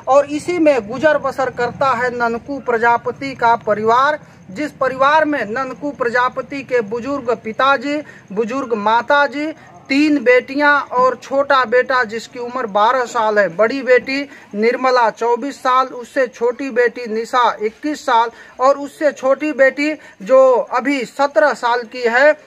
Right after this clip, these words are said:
और सबसे छोटा बेटा अमरनाथ प्रजापति जो बारह साल का है। ऐसे करके यह जो है अपने पत्नी, बच्चों और माता पिता के साथ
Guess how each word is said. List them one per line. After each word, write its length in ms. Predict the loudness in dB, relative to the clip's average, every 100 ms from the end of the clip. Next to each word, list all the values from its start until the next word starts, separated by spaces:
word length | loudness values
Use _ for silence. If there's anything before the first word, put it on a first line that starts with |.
| _
और 200 | 0 0
सबसे 380 | 0 -6 -2 -4
छोटा 400 | -2 -6 -2 0 0
बेटा 340 | -2 0 -2
अमरनाथ 600 | -2 -4 -4 -2 -2 -4
प्रजापति 560 | -8 -2 -2 -2 -8 -8
जो 180 | -2 -2
बारह 320 | 0 0 0
साल 280 | -4 -2 -2
का 220 | -2 -2 0
है। 200 | 2 2 -2 -20 -4 2
ऐसे 400 | 2 2 2 2 -2 -14 -2
करके 380 | 0 0 2 2
यह 240 | 4 0 0
जो 200 | 0 2
है 160 | 2
अपने 300 | 0 -2 -4 -2
पत्नी, 400 | -4 -4 -6 -2
बच्चों 400 | -2 -4 -4 -2
और 200 | -2 0
माता 360 | 0 2 2 0
पिता 320 | -2 -2 -2
के 180 | -2 -2
साथ 260 | 0 0